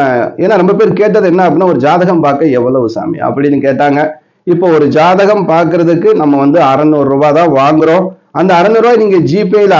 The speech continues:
அனுப்பிடுங்க. உங்களுக்கு நாங்க எழுதி அந்த ராசி கட்டம், நவாம்ச கட்டம், ராசி நட்சத்திரம், லக்கணம்லாம் போட்டு ஒரு பேப்பரும் உங்களுக்கு வந்து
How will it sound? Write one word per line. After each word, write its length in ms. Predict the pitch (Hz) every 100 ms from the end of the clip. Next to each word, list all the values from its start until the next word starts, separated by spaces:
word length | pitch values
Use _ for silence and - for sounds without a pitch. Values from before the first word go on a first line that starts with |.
| 151
அனுப்பிடுங்க. 520 | 160 165 160 156 190
உங்களுக்கு 720 | 147 156 175 170 147 123 220
நாங்க 420 | 156 151 156 190 185 139
எழுதி 600 | 151 180 220 240 262 - _ _
அந்த 240 | - 165 143
ராசி 320 | 160 180 185
கட்டம், 500 | - - 170 170 170
நவாம்ச 540 | 160 180 185 175 175
கட்டம், 460 | 147 151 151 165 160
ராசி 400 | 151 160 175 175
நட்சத்திரம், 640 | 160 143 175 - 165 165
லக்கணம்லாம் 560 | 151 135 165 165 175 160
போட்டு 260 | 156 214
ஒரு 160 | 190 143
பேப்பரும் 520 | 117 147 156 170 190
உங்களுக்கு 380 | 180 147 147 131
வந்து 440 | 143 156 220 233